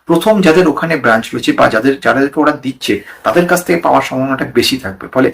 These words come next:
এই একটা জায়গা কিন্তু তৈরি হচ্ছে। তো আমি এটাকে মনে করি কিন্তু এই কোম্পানিটাকে চুজ করছি। এছাড়াও কিন্তু অনেক কোম্পানি রয়েছে যারা বিদেশে দিয়ে থাকে, কিন্তু ফান্ডামেন্টালি দিক থেকে দেখতে গেলে এই কোম্পানিটা কিন্তু ভালো রয়েছে,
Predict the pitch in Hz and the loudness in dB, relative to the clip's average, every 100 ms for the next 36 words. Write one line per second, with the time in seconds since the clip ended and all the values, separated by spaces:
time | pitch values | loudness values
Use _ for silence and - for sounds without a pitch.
0 | - 285 156 147 147 127 - 131 131 131 | 0 4 4 4 0 -4 -4 -6 -8 -6
1 | 110 101 - - - - - - - - | -6 -6 -12 -20 -20 -20 -20 -10 -4 2
2 | 143 175 175 151 165 160 143 143 147 143 | 2 2 2 2 2 2 -2 -2 -2 0
3 | 139 127 - 98 104 101 104 156 - - | 0 0 -2 -2 -2 -2 -4 -6 -6 -4
4 | 120 - - - - 131 - 202 196 196 | -4 -4 -10 -10 -2 0 2 2 2 0
5 | 190 185 160 156 - 131 127 120 - - | 0 0 0 -2 -4 -4 -4 -6 -6 0
6 | 113 135 - - - 120 131 131 127 104 | 2 2 0 -20 -10 0 2 4 0 0
7 | 113 92 95 - 175 180 180 - 151 185 | -2 -2 -8 -2 -2 0 -2 -2 0 0
8 | 180 - 151 131 123 139 - - - 131 | -2 -2 -4 -4 -6 -6 -6 -6 -6 -4
9 | 123 110 107 110 - 135 - - - 85 | -2 -6 -8 -10 -12 -16 -10 -8 -8 -14
10 | - | -18